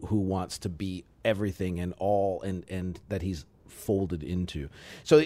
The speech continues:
Augustine, I think Augustine's the first existentialist. I think when we, we t-, and there's actually a really interesting philosophical subtext to how we've inherited Augustine, Augustine through existentialism. But if you, if you just think of our whole quest of finding ourselves,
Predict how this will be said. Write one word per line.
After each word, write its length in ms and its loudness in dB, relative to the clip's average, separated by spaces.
Augustine, 480 8
I 220 12
think 200 6
Augustine's 420 6
the 80 -2
first 300 0
existentialist. 840 -6
I 100 12
think 200 4
when 180 6
we, 320 6
we 160 6
t-, 160 0
and 120 4
there's 160 6
actually 240 8
a 60 4
really 320 4
interesting 540 -2
philosophical 720 -2
subtext 640 -4
to 320 -6
how 220 2
we've 220 2
inherited 560 -2
Augustine, 540 -2
Augustine 460 -2
through 480 -2
existentialism. 840 -4
But 160 0
if 140 2
you, 160 2
if 120 0
you 100 2
just 240 0
think 180 2
of 120 2
our 240 4
whole 500 4
quest 460 2
of 100 -2
finding 540 -2
ourselves, 560 -2